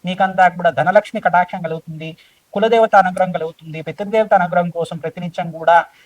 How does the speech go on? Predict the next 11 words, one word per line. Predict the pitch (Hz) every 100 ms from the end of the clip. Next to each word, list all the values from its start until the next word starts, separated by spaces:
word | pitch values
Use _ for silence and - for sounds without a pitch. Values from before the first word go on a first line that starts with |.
| -
మీరు | 180 220 170
ఇక్కడ | - 175 139 - _ _ -
సంక్రాంతి | 175 185 220 214 196 180
వేళల్లో | 175 175 170 127 _ _ -
ఈ | 156
యొక్క | 175 147
స్వయంపాక | - 180 196 214 208 190
దానం | 175 175
చేసుకోవడం, | 165 - 165 160 170 _
శ్రాద్ధకర్మలు | - 170 220 226 220 202 170
ఆచరించడం | 151 165 165 165